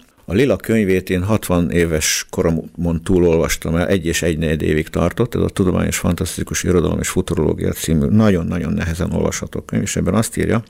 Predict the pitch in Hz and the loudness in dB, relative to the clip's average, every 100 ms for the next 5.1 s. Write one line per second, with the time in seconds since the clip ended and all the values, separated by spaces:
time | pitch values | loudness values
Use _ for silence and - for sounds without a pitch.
0 | _ _ - 110 170 104 92 - 233 92 | _ _ -2 0 2 0 -2 -4 -4 -2
1 | 90 87 87 - - 101 87 92 90 90 | 0 0 -2 -4 -12 -8 -6 -4 -4 -6
2 | 85 - - 131 98 87 110 92 87 - | -10 -4 0 0 0 0 0 0 -2 -2
3 | 90 - 90 98 87 - 82 82 85 87 | -4 -2 0 2 0 0 -2 0 2 2
4 | 92 - 95 87 80 82 - 65 67 - | 2 2 2 2 0 -2 -6 -8 -8 -12
5 | - | -14